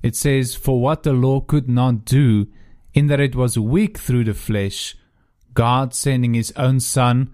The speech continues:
in the likeness of sinful flesh, and for sin, condemned sin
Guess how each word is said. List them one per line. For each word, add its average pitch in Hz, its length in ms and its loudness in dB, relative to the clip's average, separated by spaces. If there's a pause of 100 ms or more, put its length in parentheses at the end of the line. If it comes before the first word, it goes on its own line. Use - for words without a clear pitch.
(340)
in 123 140 0
the 117 120 2
likeness 127 640 0
of 117 260 -4
sinful 165 500 0
flesh, 101 540 -4 (540)
and 120 200 0
for 170 380 0
sin, 123 640 -2 (600)
condemned 113 640 2
sin 98 480 -2